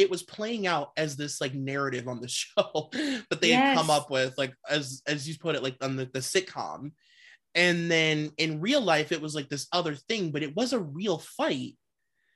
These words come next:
Speaker 1: It just had to be mu-,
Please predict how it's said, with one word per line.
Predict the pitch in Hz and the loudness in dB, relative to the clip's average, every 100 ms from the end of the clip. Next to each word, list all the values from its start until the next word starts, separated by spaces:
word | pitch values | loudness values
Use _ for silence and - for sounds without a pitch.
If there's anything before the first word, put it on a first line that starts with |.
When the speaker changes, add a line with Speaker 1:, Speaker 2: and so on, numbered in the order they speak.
| _ _ _ - | _ _ _ 4
Speaker 1:
It | 185 185 | 6 6
just | 180 196 180 180 - - - _ _ _ - | 4 4 4 2 -6 -10 -18 _ _ _ -4
had | 190 185 180 | 2 2 2
to | 190 | -4
be | 156 180 175 165 160 156 _ _ - | -6 -6 -6 -4 -6 -8 _ _ -10
mu-, | 143 156 170 | -6 -2 -2